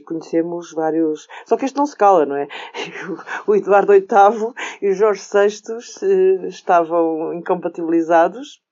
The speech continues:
O Eduardo oitavo não vivia na Inglaterra, mas não havia redes sociais, não havia imprensa, e, e o Eduardo oitavo nunca, não escrevia <laughs> com esta abundância de,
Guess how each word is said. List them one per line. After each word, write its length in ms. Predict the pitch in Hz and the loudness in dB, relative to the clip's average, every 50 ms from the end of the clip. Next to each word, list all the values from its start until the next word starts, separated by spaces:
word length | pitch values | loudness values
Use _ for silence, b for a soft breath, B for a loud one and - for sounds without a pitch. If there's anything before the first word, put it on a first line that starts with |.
| _ _ | _ _
O 400 | - 185 175 175 175 175 170 170 | -6 -6 -4 -4 -2 0 0 0
Eduardo 260 | 170 165 170 165 160 170 | 0 0 0 0 0 0
oitavo 280 | 165 165 175 165 156 | 0 0 0 -2 -2
não 80 | 160 160 | -2 -6
vivia 300 | 160 175 165 147 160 156 | -6 -6 -4 -2 -2 0
na 80 | 156 | 0
Inglaterra, 680 | 156 151 160 165 165 - 202 202 220 247 - - 302 330 _ B B B B B B B B B B _ - | 0 -2 -2 -2 -2 0 -2 -2 -2 -4 -6 -10 -14 -14 _ B B B B B B B B B B _ -8
mas 140 | 202 214 214 | -8 -6 -2
não 100 | 240 247 | -2 -4
havia 200 | 208 240 247 240 | -2 -2 -2 0
redes 240 | 233 247 233 - | 2 0 0 0
sociais, 800 | - - 220 - - 254 254 262 262 262 262 247 226 - - - _ - | -8 -12 -12 -10 -6 -2 2 2 2 2 2 -2 -6 -14 -20 -20 _ -8
não 180 | 196 196 196 | -6 -4 -4
havia 220 | 190 180 185 202 196 | -4 -2 0 0 0
imprensa, 560 | 190 190 214 208 220 220 226 214 - 233 226 | 0 0 4 4 4 4 4 0 0 0 0
e, 340 | 165 220 220 226 220 233 226 214 - _ | 0 0 -4 -4 -2 -2 -2 -2 -4 _
e 220 | - 175 214 220 220 | -14 -10 -8 -6 -4
o 60 | 226 | -4
Eduardo 320 | 226 196 220 226 220 202 | -2 2 4 4 4 4
oitavo 320 | 220 214 - 220 208 208 208 | 2 2 2 0 0 0 -2
nunca, 280 | 214 214 - 226 214 214 B B B B B B | -8 -8 -8 -10 -10 -10 B B B B B B
não 80 | - 214 | -2 -2
escrevia 840 | 214 208 202 - 185 175 156 - - - 202 190 - - 214 202 208 - - - | -2 -2 -6 -16 -18 -18 -18 -16 -10 -10 -10 -8 -4 -2 -2 -2 -2 -6 -14 -14
<laughs> 160 | - - - | -14 -14 -8
com 160 | - - 220 | -2 0 2
esta 400 | 190 196 214 - - - 233 196 190 B B B | 2 0 -2 -4 -6 -2 -2 -2 -2 B B B
abundância 1000 | 208 214 185 214 226 233 226 208 - 262 262 247 202 - - - - - 196 214 | 2 2 2 2 0 0 0 -2 0 0 0 0 -2 -4 -10 -12 -4 -2 -2 -2
de, 440 | 214 208 196 185 - - 214 220 | -2 -4 -6 -8 -12 -8 -6 -6